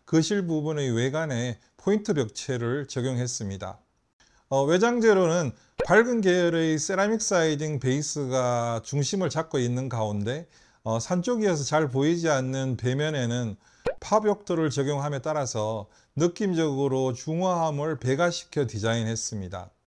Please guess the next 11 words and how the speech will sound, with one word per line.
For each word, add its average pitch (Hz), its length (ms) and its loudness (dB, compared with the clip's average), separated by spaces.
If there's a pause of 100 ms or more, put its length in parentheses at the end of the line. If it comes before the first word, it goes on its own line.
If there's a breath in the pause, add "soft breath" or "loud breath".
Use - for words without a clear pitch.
(140)
어, 127 200 0
특히 226 260 0
박스형 220 480 0
모던 165 280 0
스타일의 147 500 -2
경우 117 400 -4 (280 loud breath)
최대한 202 400 0
이쁘게 175 460 -2
디자인을 143 520 0
하다 151 200 0
보면 113 480 -4